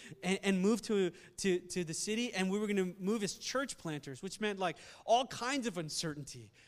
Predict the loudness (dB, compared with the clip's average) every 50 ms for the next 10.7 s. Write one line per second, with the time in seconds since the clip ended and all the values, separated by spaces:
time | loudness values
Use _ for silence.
0 | -20 -20 -20 _ -12 -8 -4 -2 0 2 2 2 2 2 0 -2 -2 -2 -4 -4
1 | -2 -4 -4 -2 -2 -4 -4 -4 -4 -4 -4 -2 -2 -4 -4 -6 -6 -6 -6 -4
2 | -2 -2 -2 -2 -4 -4 -2 -2 -2 -2 -4 -4 -6 -8 -8 -8 -10 -10 -8 -6
3 | -6 -2 -2 -2 -2 -2 -4 -6 -6 -4 -4 -6 -4 -2 -2 -2 -2 -4 -8 -10
4 | -10 -8 -2 0 2 2 2 2 0 0 0 2 2 2 2 2 2 2 2 2
5 | 2 2 0 0 -2 -2 -2 -2 -2 -2 -2 -4 -6 -6 -6 -4 -6 -6 -6 -8
6 | -8 -4 -4 0 2 4 2 2 4 6 6 6 6 4 0 -12 -4 -2 0 0
7 | 2 2 2 4 2 2 0 0 -2 0 0 0 0 0 0 0 -2 0 0 0
8 | 0 0 -2 -4 -8 -14 -20 -10 -6 -6 -6 -6 -6 -2 -2 -2 -2 -2 -4 -2
9 | 2 4 4 6 6 4 4 2 2 2 0 -2 -4 -2 -4 -4 -4 -4 -4 -2
10 | 0 0 0 2 2 0 0 0 0 0 0 0 -2